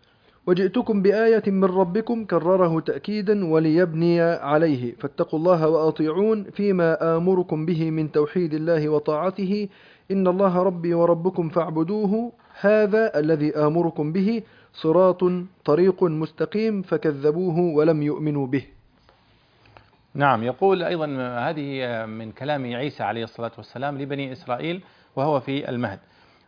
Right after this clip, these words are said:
Speaker 2: أنه لما بعثه الله سبحانه وتعالى إلى بني إسرائيل قال لهم هذا الكلام: 'إني رسول الله إليكم أني، أي بأني، قد جئتكم بآية، يعني بعلامة على صدقي،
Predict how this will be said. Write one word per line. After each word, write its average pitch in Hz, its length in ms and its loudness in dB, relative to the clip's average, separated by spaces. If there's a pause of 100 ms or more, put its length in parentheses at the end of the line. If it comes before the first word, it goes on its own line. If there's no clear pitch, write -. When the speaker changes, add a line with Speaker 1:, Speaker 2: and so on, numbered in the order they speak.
(120)
Speaker 2:
أنه 110 180 -4
لما 147 220 0
بعثه 139 380 0
الله 135 260 0
سبحانه 127 420 -8
وتعالى 120 420 -6
إلى 113 180 -6
بني 117 240 -10
إسرائيل 127 440 -8
قال 170 160 2
لهم 165 280 -2
هذا 127 140 -4
الكلام: 107 300 -8 (540)
'إني 170 360 -4
رسول 139 400 -6
الله 147 320 -2
إليكم 147 480 -6 (960)
أني، 139 380 0 (220)
أي 139 180 2
بأني، 190 640 -4 (420)
قد 135 180 -4
جئتكم 147 560 -8
بآية، 180 680 -4 (180)
يعني 123 260 -6
بعلامة 143 520 -4
على 131 240 -2
صدقي، 117 340 -10